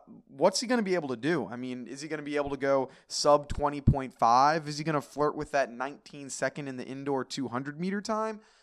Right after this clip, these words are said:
Like, this is all gonna be very interesting to see. Like, he's got the, the build to be a really good four hundred meter runner as well.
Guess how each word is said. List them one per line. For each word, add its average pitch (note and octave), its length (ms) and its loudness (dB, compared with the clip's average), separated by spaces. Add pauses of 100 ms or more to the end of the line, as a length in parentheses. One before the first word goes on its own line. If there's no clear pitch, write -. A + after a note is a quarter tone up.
(160)
Like, C3+ 200 -4 (100)
this D#3 220 -8
is E3+ 80 -4
all F3 220 8
gonna F3+ 140 -6
be D3+ 120 -8
very C3+ 380 0
interesting B2+ 420 -12
to G#2+ 80 -14
see. C3 380 -10 (260)
Like, B2 160 -6
he's C3 180 -12
got C#3 360 4
the, C3 420 -4
the B2 120 -4
build C3 460 -4
to B2+ 60 -18
be B2+ 140 -8
a A#2+ 80 -2
really A#2+ 420 -6
good A#2+ 400 -2
four B2 320 0
hundred A#2+ 260 -8
meter A#2 280 -8
runner A#2+ 260 -6
as G#2+ 100 -14
well. A2+ 380 -2